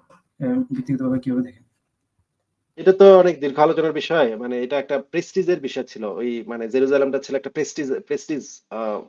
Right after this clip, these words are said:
Speaker 2: ইস্যু। এটার কোনো, আসলে কোনো এরকম কোনো ইয়া নাই। আহ, এটাতে বিজয় যে করতেই হবে, এটা দিয়ে, দিয়ে যে কিছু একটা হয়, তা না। এটা হচ্ছে স-, বহু প্রাচীন কাল থেকে চলে আসা একটা প্রেস্টিজ ইস্যু।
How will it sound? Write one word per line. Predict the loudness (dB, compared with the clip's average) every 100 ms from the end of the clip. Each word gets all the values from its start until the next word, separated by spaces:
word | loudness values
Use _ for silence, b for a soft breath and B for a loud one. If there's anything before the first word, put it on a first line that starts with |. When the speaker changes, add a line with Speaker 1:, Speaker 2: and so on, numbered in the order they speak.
| -14
Speaker 2:
ইস্যু। | -10 -8 -8 -12 _ _ _ -4
এটার | 2 2 2 -2
কোনো, | 0 2
আসলে | 0 -2 -2 -4
কোনো | -2
এরকম | -2 -2 -4
কোনো | -6 -4
ইয়া | 0 0
নাই। | -2 -8 -16 -20
আহ, | -16 -16 -18 -20 -12
এটাতে | -4 -2 -2 -2
বিজয় | -8 -10 -10 -6 -4
যে | -4
করতেই | -8 0 0
হবে, | 2 -2
এটা | -4
দিয়ে, | -4 -6 -6 -8
দিয়ে | -8 -8
যে | -8
কিছু | -10
একটা | -6 -2
হয়, | 2 2 0 -8 _
তা | -8
না। | -6 -8
এটা | -10
হচ্ছে | -10 -6 -8
স-, | -8 -16 -16 -18 -20 -8
বহু | -4
প্রাচীন | -2 -4 -4
কাল | -6
থেকে | -6 -8
চলে | -8 -4
আসা | -4 -4
একটা | -12
প্রেস্টিজ | -8 -10 -8 -10
ইস্যু। | -10 -8 -10